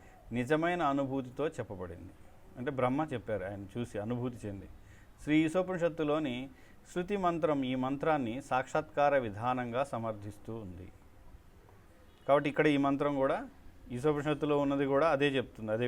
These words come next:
విషయాన్ని చెప్తుంది. ఏంటి హిరణ్మయ అయిన పాత్ర ఏనంటే భగవంతుడి యొక్క లోకాల నుండి వచ్చే వెలుగు ఉంది అని. భగవంతుని నిజమైన ముఖాన్ని చూడడానికై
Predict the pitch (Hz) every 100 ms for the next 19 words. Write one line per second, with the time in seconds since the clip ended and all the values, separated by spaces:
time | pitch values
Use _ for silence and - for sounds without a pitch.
0 | 113 - 117 117 104 - 104 107 120 120
1 | 117 127 127 127 120 117 117 110 110 95
2 | 107 107 107 101 202 - - - - -
3 | 104 117 131 139 135 127 123 113 117 123
4 | 127 127 123 120 117 110 120 101 117 127
5 | 123 113 101 101 90 82 - - - -
6 | 123 147 190 185 180 143 151 175 170 147
7 | - 160 170 151 143 143 143 139 123